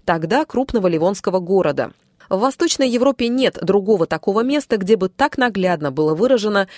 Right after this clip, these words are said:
противостояние двух соседних государств Востока и Запада. Строительство мощнейшего по тем временам оборонительного сооружения велось по единому плану в несколько этапов. В середине шестнадцатого века крепость состояла из четырёх частей:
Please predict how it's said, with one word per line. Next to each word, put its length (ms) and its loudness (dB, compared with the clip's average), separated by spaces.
противостояние 1000 -2
двух 320 -4
соседних 580 -2
государств 720 -4
Востока 560 -4
и 80 -2
Запада. 520 -4
Строительство 800 -2
мощнейшего 720 -2
по 140 -2
тем 180 -2
временам 460 0
оборонительного 760 -2
сооружения 800 0
велось 380 0
по 100 -2
единому 480 0
плану 340 0
в 80 -4
несколько 480 -2
этапов. 680 -4
В 60 -12
середине 420 -2
шестнадцатого 640 -2
века 260 -2
крепость 580 -4
состояла 600 0
из 220 -6
четырёх 460 -2
частей: 540 -4